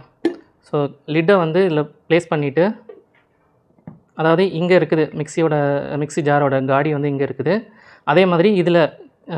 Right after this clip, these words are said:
லிட்டுலயே வந்து மூணு இடத்துலயும் வந்து உங்களுக்கு லாக் பண்றதுக்கு ப்ரொவிஷன் கொடுத்துருக்காங்க. So ஒன்ஸ் அதை வந்து ப்ரெஸ் பண்ணிட்டு, ஆ, இதை ரொட்டேட் பண்ணிங்கன்னா போதும்.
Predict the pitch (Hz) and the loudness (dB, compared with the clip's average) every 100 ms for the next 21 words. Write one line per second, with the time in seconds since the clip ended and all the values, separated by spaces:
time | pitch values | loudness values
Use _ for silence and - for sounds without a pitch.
0 | 147 147 160 185 185 180 156 175 160 156 | -2 0 2 4 4 2 2 2 2 0
1 | 147 160 151 151 214 - _ _ _ _ | -2 -2 0 0 -2 -6 _ _ _ _
2 | 160 151 151 143 143 139 139 135 160 - | 0 2 4 2 2 2 0 4 2 4
3 | 170 147 147 147 139 135 135 147 160 160 | 0 0 0 0 0 -2 -2 -2 -2 -4
4 | 147 127 135 135 131 143 220 - _ _ | -8 -6 -4 -4 -4 -4 -6 -10 _ _
5 | - 147 165 208 - - 160 156 165 156 | 0 2 2 0 -4 -6 -4 -2 -2 -2
6 | - 175 151 135 208 - _ _ _ _ | -2 -2 0 2 0 -2 _ _ _ _
7 | _ _ - 151 147 147 147 151 151 175 | _ _ -4 -2 0 -2 -2 0 4 4
8 | 170 156 143 135 135 117 | 2 -2 -2 -4 -4 -8